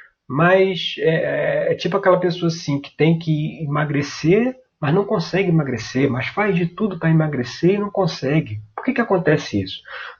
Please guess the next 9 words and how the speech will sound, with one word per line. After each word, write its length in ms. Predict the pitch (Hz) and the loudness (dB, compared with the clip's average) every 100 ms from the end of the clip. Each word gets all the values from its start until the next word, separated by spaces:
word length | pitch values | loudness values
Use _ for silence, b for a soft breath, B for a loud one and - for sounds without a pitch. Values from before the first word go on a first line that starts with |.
| - | 0
Porque 300 | 214 - 247 | 2 4 6
tem 160 | 220 | 8
lá 120 | 196 | 8
no 140 | 254 247 | 8 6
inconsciente 760 | 226 196 175 - - 151 160 | 4 4 4 2 2 2 4
alguma 480 | 127 123 214 269 233 | 2 2 4 4 2
crença, 520 | - 143 151 175 - | 2 4 4 2 -2
alguma 400 | 127 - 127 123 | -2 2 2 0
coisa, 520 | - 147 160 196 226 | -2 0 2 2 -2